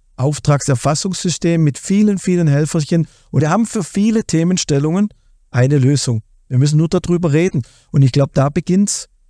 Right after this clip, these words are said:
sich an den Tisch zu setzen und neben jetzt dem Preis der Schrauben, den mal zur Seite zu schieben und mal sich gegenseitig in die Augen zu schauen und sagen, wie geht denn bei dir, Semir, ein Bestellprozess? Wie viele Mitarbeiter beschäftigen sich wann jede Woche damit?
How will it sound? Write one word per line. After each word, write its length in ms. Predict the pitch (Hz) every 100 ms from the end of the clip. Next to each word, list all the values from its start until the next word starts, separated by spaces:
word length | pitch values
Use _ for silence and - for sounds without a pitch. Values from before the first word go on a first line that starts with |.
| _
sich 220 | - 127
an 80 | 127
den 60 | 117
Tisch 220 | 190 -
zu 120 | 202
setzen 420 | - 190 - 185
und 160 | 175 127
neben 300 | 127 156 170
jetzt 340 | 151 156 -
dem 160 | 147 131
Preis 380 | 113 117 151 -
der 120 | 143
Schrauben, 500 | - 120 117 151 170
den 160 | 143 147
mal 200 | 147 143
zur 160 | 139
Seite 340 | 120 131 151 190
zu 140 | -
schieben 380 | - 196 196 190 _ _ _ -
und 120 | 135
mal 140 | 143
sich 180 | 139 135
gegenseitig 480 | 151 151 156 160 147
in 60 | 131
die 120 | 151
Augen 260 | 139 165
zu 120 | 165 170
schauen 220 | 160 156
und 40 |
sagen, 300 | 147 139 127
wie 80 | 160
geht 320 | - 165 170
denn 180 | 180 143
bei 160 | 139 123
dir, 220 | 143 170
Semir, 440 | - 165 160 160 - _ _
ein 160 | 127 127
Bestellprozess? 920 | 131 - 127 135 127 - 113 - - _ _ _ _ _ -
Wie 200 | 139 190
viele 180 | 196 175
Mitarbeiter 540 | 156 170 165 156 143
beschäftigen 420 | 135 - 143 160
sich 260 | - 139 123
wann 300 | 120 160 165 _
jede 300 | 123 135 147
Woche 200 | 120 127
damit? 380 | 131 120 113 -